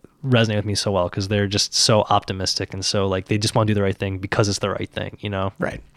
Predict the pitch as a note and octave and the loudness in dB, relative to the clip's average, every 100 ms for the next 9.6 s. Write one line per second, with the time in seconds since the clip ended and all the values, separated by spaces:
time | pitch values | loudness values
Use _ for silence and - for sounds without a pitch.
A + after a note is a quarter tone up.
0 | _ _ _ _ _ _ _ - - - | _ _ _ _ _ _ _ -20 -6 2
1 | E3+ D3 D3+ E3+ E3 C#3+ C3 D3+ G#2+ - | 2 4 4 4 4 2 2 2 2 2
2 | G#2+ - - C#3+ B2+ G#2 C3+ A2+ C#3+ E3+ | 2 2 2 2 4 4 2 2 4 4
3 | E3 E3+ F3 - F#2+ - F#2 G#2 G#2 G2+ | 4 2 2 0 -2 0 0 0 0 2
4 | C3 D3+ E3 D3+ C#3+ C3+ B2+ - C3+ A#2+ | 2 2 2 2 2 2 0 4 4 4
5 | G#2+ - - - - - - - C3+ A#2+ | 2 -2 -8 -20 -20 -20 -20 2 6 8
6 | A#2 A2+ - _ - B2+ C#3 C3 B2 A2 | 8 6 2 _ -2 4 4 4 0 4
7 | B2 A#2 - A2+ G2+ - G#2 - C3+ - | 4 2 0 0 0 -2 -4 0 0 -2
8 | - - - - A#2+ A2+ G#2 G#2 - G2+ | -8 -8 -8 -4 0 2 4 2 2 2
9 | G#2+ A2+ G#2+ G#2+ G#2 | 2 2 0 0 0